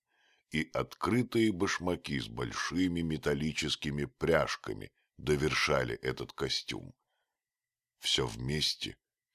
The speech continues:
выходило довольно безобразно. Мальчики сейчас же бросили играть и обступили принца, который с врождённым достоинством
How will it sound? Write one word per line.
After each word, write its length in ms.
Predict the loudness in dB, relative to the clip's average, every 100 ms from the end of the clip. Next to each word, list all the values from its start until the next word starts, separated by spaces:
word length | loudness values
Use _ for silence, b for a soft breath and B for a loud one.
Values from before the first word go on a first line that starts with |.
| _ -6
выходило 600 | -2 2 4 6 6 6
довольно 640 | 6 6 6 6 4 -2
безобразно. 1040 | -2 -4 -2 -2 -2 -2 -4 -8 -14 -20 -20 _ _ _ _ _ _ _ _ _ -2
Мальчики 640 | 4 4 4 0 0 2
сейчас 480 | 2 2 6 6 4
же 220 | 0 -2
бросили 720 | 4 6 6 4 2 0 -2
играть 580 | -4 0 2 4 2 -4
и 120 | -4
обступили 840 | 0 0 2 0 0 -2 0 2 0
принца, 640 | -4 -6 -6 -6 -6 -6 -8 _ _ _ _
который 600 | -14 -2 2 2 2 -2 -8 -4
с 160 | -2
врождённым 840 | 0 2 2 0 2 4 4 0 0
достоинством 1160 | 2 4 2 2 4 4 0 -4 -6 -6 -10